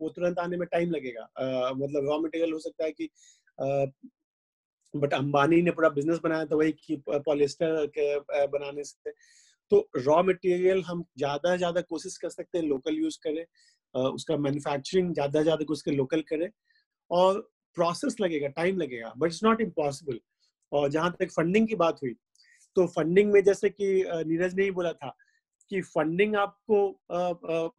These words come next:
अ, नहीं, सॉरी, मैं डिफरेंट actually ऐसे बोला कि फंडिंग कब चाहिए होता है। फंडिंग आपको चाहिए, आपको स्केल अप के लिए चाहिए। आज इन्होंने, अ, अ, क्या कहते हैं, जो इतने सारे हो, ये खोला, अ,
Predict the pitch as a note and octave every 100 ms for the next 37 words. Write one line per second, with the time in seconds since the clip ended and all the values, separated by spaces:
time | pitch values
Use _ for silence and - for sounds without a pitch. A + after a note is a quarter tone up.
0 | E3+ D3+ C#3+ - - _ E3+ F#3+ F3 F#3+
1 | G3 D#3+ - G#3+ F#3+ E3 - D#3 D3 C#3+
2 | C3 - - - _ - F3+ - D3+ E3
3 | G3 A3 A3 C4+ _ _ - G#3 G3+ -
4 | G3 E3+ D3+ C#3 C3+ D3+ D#3+ G3 F#3+ G3+
5 | G3 F#3+ G3 G3 - G3+ - F#3 F#3 G#3
6 | - F#3 F3 E3 C3+ B2+ _ _ _ _
7 | C#3+ D3+ D3+ D3 D#3+ D3 _ _ _ D#4+
8 | _ - D#3 E3 F#3 F#3 F#3 D3+ - C#3
9 | C3+ - _ _ _ _ _ _ _ _
10 | - C3 C3+ C3 B2+ B2+ D#3+ D3+ D3 D3
11 | D#3 C#3+ E3+ F3 D#3+ D3+ C#3+ D3+ C#3 C#3
12 | C#3+ C3+ _ _ - D#3+ C#3 - C3 C3
13 | B2